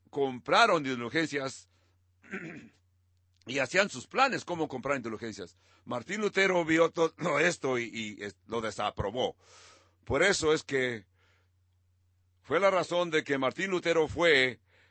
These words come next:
a la iglesia y clavó los tesis el octubre primero de mil quinientos diecisiete.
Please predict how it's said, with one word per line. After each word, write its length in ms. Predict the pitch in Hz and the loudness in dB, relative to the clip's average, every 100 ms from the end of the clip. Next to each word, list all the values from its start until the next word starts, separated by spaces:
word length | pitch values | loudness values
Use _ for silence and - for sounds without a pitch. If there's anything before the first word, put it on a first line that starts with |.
| _ _ _ _ _ _ _ | _ _ _ _ _ _ _
a 180 | 131 131 | 0 2
la 120 | 127 | 2
iglesia 400 | 120 175 180 170 | 2 2 4 2
y 100 | 156 | 2
clavó 520 | 123 120 120 175 175 | 2 2 6 8 8
los 320 | 151 127 120 | 6 2 -2
tesis 920 | - 214 - 135 113 - - - - - _ _ _ _ _ _ _ | 0 0 2 -4 -8 -8 -8 -10 -14 -20 _ _ _ _ _ _ _
el 200 | 117 120 | -4 -2
octubre 480 | 117 - 175 190 185 | -2 -4 -4 0 -2
primero 640 | 151 127 120 139 160 147 131 | -2 -6 -2 2 4 4 0
de 160 | 120 | -4
mil 220 | 117 151 | -4 -6
quinientos 640 | - 135 139 147 139 127 - | -6 -4 -2 -2 -4 -6 -6
diecisiete. 840 | 117 110 110 - 127 110 98 85 | -8 -6 -8 -2 0 0 -4 -8